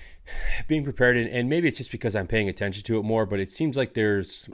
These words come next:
um, you know, more people out there who are kind of preaching that, that mindset of preparedness, you know, regardless of the situation. And I think some of them might be for, eh,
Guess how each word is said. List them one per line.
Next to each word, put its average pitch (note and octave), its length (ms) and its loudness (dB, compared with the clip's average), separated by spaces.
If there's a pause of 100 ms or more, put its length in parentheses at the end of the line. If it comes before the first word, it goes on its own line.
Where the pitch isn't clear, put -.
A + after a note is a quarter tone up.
(120)
um, F2+ 460 -4
you G#2 80 -8
know, F#2 120 -4
more A2 260 -2
people G2+ 300 -4
out F#2+ 200 0
there F#2+ 100 -2
who F2 120 -6
are F2 100 -4
kind G2 180 -4
of F2 100 -12
preaching F#2+ 380 -6
that, F2 320 -2 (240)
that F#2 180 -2
mindset F#2 440 -4
of E2+ 120 -8
preparedness, F2 880 -4
you G#2 120 -4
know, F#2 120 -2
regardless F#2+ 540 -2
of F#2 100 -8
the F2+ 60 -8
situation. F#2 600 -6
And F2 140 -4 (640)
I F3 60 0
think F#3 140 2
some E3 160 2
of C#3 100 2
them C3 120 2
might B2 220 0
be B2 100 0
for, G#2 540 0 (380)
eh, D2+ 260 -12